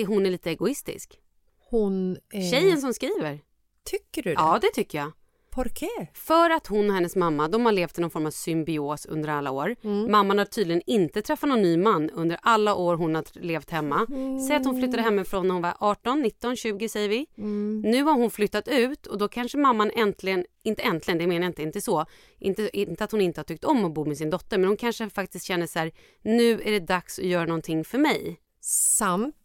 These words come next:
Speaker 1: Och att så här, ja, men hon har kanske
Speaker 2: Mm.
Speaker 1: saknat en man i sitt liv under då de här åren, vilket är förståeligt.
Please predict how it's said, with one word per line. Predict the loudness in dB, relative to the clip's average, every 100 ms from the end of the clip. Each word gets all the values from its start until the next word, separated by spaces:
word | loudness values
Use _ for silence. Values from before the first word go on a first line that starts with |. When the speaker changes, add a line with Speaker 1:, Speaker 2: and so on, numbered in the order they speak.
| 2
Speaker 1:
Och | 2 2
att | -2
så | 0 0
här, | 2 2 0 -2 -6 _ _ _ -4
ja, | 2
men | 4
hon | 4 2
har | 0
kanske | -2 -2 -2 -4 -6 _ _ -16 -16 -14 -8
Speaker 2:
Mm. | -6 -4 -6 -8
Speaker 1:
saknat | -6 2 4 4 2 0 6
en | 6
man | 8 6 4 2
i | -2
sitt | -4 -4
liv | -2 0 0 -2
under | -2 0 0
då | 0 -2
de | -2
här | -2 -4
åren, | -4 -4 -4 -4 0
vilket | 0 0 -2 -2
är |
förståeligt. | -2 -4 -6 -6 -6 -10 -14